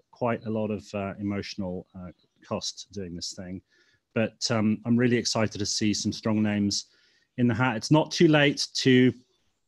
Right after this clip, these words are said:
d-, nominate yourself if you're one of the handful of people who can. So do bear that in mind. Um, any questions about this and the timing,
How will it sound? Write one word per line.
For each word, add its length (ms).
d-, 140
nominate 420
yourself 500
if 220
you're 80
one 220
of 160
the 260
handful 320
of 100
people 300
who 140
can. 420
So 160
do 180
bear 200
that 200
in 60
mind. 460
Um, 520
any 140
questions 400
about 240
this 240
and 140
the 40
timing, 600